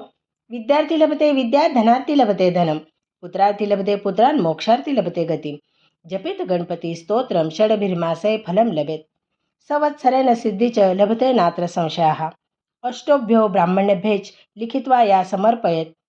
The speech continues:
तस्य विद्या भवेत् सर्वा गणेशस्य प्रसादतः." इति श्री नारद पुराणे संकटनाशनं श्री गणेश स्तोत्रम संपूर्णम.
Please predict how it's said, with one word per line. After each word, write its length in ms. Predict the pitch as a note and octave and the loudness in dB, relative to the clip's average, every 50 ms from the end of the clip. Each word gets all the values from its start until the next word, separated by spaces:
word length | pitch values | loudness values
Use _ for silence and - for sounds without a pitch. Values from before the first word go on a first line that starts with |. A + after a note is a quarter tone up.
| _ _ _ _ _ | _ _ _ _ _
तस्य 280 | C4+ C#4 C#4 - C#4+ A#3+ | -10 -10 -6 -4 -2 -2
विद्या 300 | G#3+ G3+ E3+ F#3+ F#3 F#3 | -2 0 0 2 2 2
भवेत् 380 | F3+ F3+ F#3 F#3+ A#3+ E4 - - | 2 2 0 -2 -2 -4 -6 -10
सर्वा 300 | G#3+ F#3+ F3 F3+ F3 E3 | -8 -4 0 0 0 0
गणेशस्य 500 | D3+ D3 D#3 D#3 - F#3 F3+ - C4+ C4+ | 0 -2 -6 -6 -8 -10 -12 -10 -12 -12
प्रसादतः." 640 | - G#3+ D#3 - D#3+ D3 C#3+ D#3 D#3 D#3+ D#3+ D#3 D#3+ D#3+ _ _ _ _ _ _ _ _ - | -10 -12 -12 -10 -10 -10 -8 -10 -10 -10 -12 -14 -14 -16 _ _ _ _ _ _ _ _ -20
इति 260 | G#3 G3+ G#3 F4 G#4+ | -16 -8 -6 -6 -6
श्री 240 | - - A#3+ F#3+ F3 | -4 -2 -2 -2 -2
नारद 320 | E3+ D#3+ D#3+ E3 G#3 C4 | -2 -2 0 0 0 0
पुराणे 400 | - - F#3 E3 D#3 D#3 D#3+ D#3+ | 0 -4 -6 -4 -4 -4 -6 -6
संकटनाशनं 960 | D#3+ - G3+ G3+ G#3 G#3 C4+ C4 G#3+ - E3 D#3 D#3+ D#3 - - E3+ E3 D#3+ | -6 -6 -6 -6 -6 -6 -8 -8 -6 -6 -4 -4 -4 -6 -6 -6 -6 -6 -6
श्री 180 | D#3+ - F3 E3 | -6 -6 -6 -4
गणेश 360 | E3+ E3 F3+ A3 A#3+ A#3 C4+ | -4 -2 -2 -2 -2 -4 -6
स्तोत्रम 720 | A#3 A3+ - - - D#3+ D#3+ D#3 D#3 E3+ E3 E3 E3+ E3+ | -6 -8 -8 -10 -10 -10 -10 -10 -8 -6 -6 -6 -6 -8
संपूर्णम. 640 | E3+ - D#3 D3 D3+ C#3+ D3 D3+ D3 D3 D3 D3 C#3+ | -10 -12 -10 -10 -10 -10 -12 -14 -16 -16 -16 -16 -16